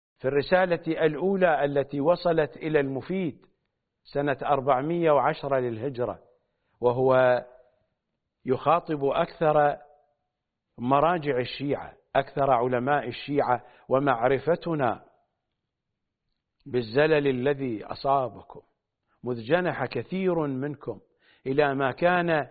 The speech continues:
السلف الصالح عنه شاسعا، ونبذوا العهد المأخوذ منهم وراء ظهورهم كأنهم لا يعلمون.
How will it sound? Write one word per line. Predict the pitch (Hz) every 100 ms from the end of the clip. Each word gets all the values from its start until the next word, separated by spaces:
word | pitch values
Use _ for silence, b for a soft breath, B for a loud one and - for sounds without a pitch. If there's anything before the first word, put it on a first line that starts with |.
| B B 143
السلف | 147 - 185 185 156
الصالح | 139 - - 170 175 165 147
عنه | 131 143 127 131
شاسعا، | 143 143 156 - 110 - - _ _ _ _ _ _ _ _ _ _ 107
ونبذوا | 113 147 143 135
العهد | 135 131 156 127
المأخوذ | 143 135 131 - - 165 147 147
منهم | 156 156 147 139 104 b b
وراء | 123 139 160 151 135
ظهورهم | 131 127 175 175 131 110 85 _ _ _ _ _ _ _ _
كأنهم | - 147 147 202 160 139 120
لا | 117 113
يعلمون. | 104 85 85 90 78